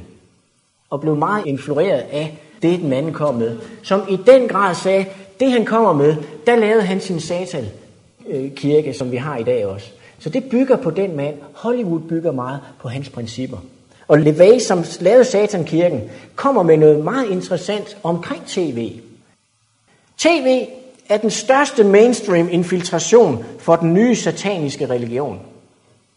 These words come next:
Det sagde han dengang. T V-apparatet,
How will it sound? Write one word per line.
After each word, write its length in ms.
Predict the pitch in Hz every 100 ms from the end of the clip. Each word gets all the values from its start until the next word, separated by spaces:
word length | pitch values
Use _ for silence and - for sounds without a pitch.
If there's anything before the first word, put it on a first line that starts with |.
| _ _ _ _ _ _ _
Det 120 | 247
sagde 180 | 233 175
han 100 | 123
dengang. 360 | 131 110 95 - - _ _ _ _ _ -
T 80 | 294 285 190
V-apparatet, 760 | 190 165 139 135 151 143 107